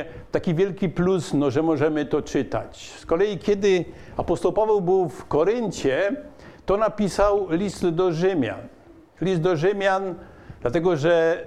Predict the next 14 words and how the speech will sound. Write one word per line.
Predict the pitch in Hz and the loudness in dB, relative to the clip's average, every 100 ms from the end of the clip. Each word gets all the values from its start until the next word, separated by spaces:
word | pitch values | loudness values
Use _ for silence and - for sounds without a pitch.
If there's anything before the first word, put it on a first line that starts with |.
| - | -6
no, | 120 131 | 0 0
wybierał | 147 175 202 190 175 | 2 2 2 2 2
się | 190 | 0
do | 160 | 0
tamtego | 165 170 165 160 147 | 2 2 2 0 0
zboru, | 139 175 180 170 | 2 2 4 2
miał | 123 180 180 | 2 2 2
takie | 180 185 180 | 0 0 -2
plany, | 175 185 185 180 170 170 - - - - - - | 2 2 2 0 0 -2 -10 -20 -20 -18 -10 -2
e, | 127 120 | 0 0
chciał | - - 170 170 165 160 | -2 0 2 4 2 0
najpierw | 135 165 170 175 170 131 | 2 0 0 0 0 -2
znaleźć | 110 160 160 156 127 - | 0 2 2 2 -2 -2
się | 160 156 143 | 2 2 0